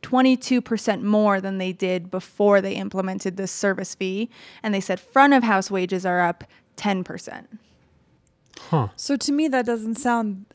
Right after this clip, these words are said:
Speaker 3: oh, it's, I guess it's ten percent above what servers were making.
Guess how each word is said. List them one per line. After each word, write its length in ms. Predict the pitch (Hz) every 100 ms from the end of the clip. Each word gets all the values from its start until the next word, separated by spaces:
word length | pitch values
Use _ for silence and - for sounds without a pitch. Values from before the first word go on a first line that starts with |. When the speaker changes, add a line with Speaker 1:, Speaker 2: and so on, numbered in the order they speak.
| -
Speaker 3:
oh, 180 | 226
it's, 160 | 202 -
I 60 | 202
guess 240 | 208 214
it's 280 | 165 - - _
ten 260 | - 185 165
percent 380 | 165 - 160 123
above 460 | 143 170 151 139
what 160 | 147 -
servers 440 | - 110 - 117
were 100 | -
making. 340 | - - -